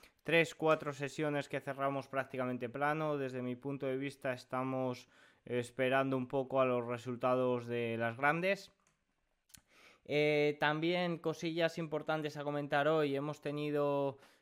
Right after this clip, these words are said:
eh, resultados de bancos, Morgan Stanley transmitiendo bastante tranquilidad.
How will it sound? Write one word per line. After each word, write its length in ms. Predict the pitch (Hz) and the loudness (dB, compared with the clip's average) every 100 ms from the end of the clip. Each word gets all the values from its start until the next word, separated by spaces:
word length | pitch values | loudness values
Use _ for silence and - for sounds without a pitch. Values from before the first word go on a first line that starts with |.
| - | -10
eh, 720 | 123 127 127 127 131 127 127 127 | -2 0 2 2 2 2 0 -2
resultados 500 | 131 - 135 147 139 | -6 -4 0 2 2
de 80 | 139 | 0
bancos, 540 | 156 175 175 165 156 | 0 0 0 0 0
Morgan 340 | 147 135 139 | -2 -2 -2
Stanley 640 | 139 - 156 151 156 156 147 | -2 0 2 2 2 -2 -2
transmitiendo 580 | 139 135 131 135 135 135 | 0 2 0 -2 0 2
bastante 400 | 127 - 131 123 | 0 -2 -2 -2
tranquilidad. 680 | 123 120 131 143 147 147 | -4 -6 -2 2 4 4